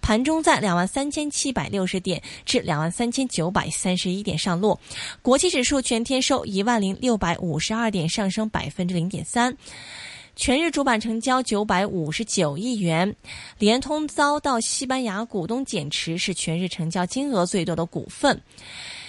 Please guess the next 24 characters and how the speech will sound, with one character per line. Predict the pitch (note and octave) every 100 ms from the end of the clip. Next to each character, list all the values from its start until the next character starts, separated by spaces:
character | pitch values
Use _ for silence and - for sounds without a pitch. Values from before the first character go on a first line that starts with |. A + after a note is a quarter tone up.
| -
联 | - C4+ F#4+
想 | F#4 C4+
全 | B3+ C4
日 | C#4+
上 | C4+ C4+
升 | C4 C#4+
百 | C4+ D#3+
分 | D#3 A3
之 |
三， | A#3 - C#4 C#4+
是 | - A#3+ G#3
全， | - G#3+ C4+
表 | F#3+ D#3
现 | F3+ G#3
最 | G3 A3
佳 | F3+ G#3
的 | G#3
蓝 | E3 E3+
筹 | F#3+ F#3+
股。 | A3 F3 -
昆 | - A#3
仑 | A3+ G3
能 | G3+ G3
源 | E3 D#3